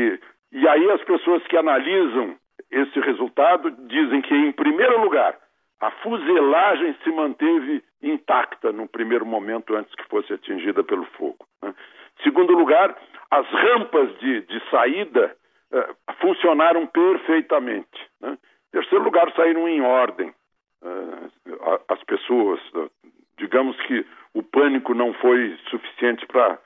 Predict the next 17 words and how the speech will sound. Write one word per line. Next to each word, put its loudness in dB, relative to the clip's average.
causar 2
prejuízos. -6
E -2
ontem 4
eu, 2
eu 4
conversei 2
com -4
dois 2
pilotos 0
brasileiros 0
que -6
me -4
disseram 2
o -4
seguinte: -6
conversei -2